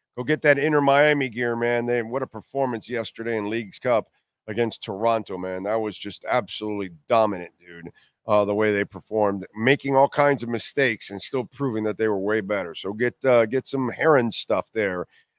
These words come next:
at Caneswear. What do you got going on in The Athletic, my man?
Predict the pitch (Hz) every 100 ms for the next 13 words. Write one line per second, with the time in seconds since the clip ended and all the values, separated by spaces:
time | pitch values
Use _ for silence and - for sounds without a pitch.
0 | - 104 - 135 131 113 95 104 95 123
1 | 151 156 147 147 143 143 139 131 123 117
2 | 120 123 - - 98 95 90 80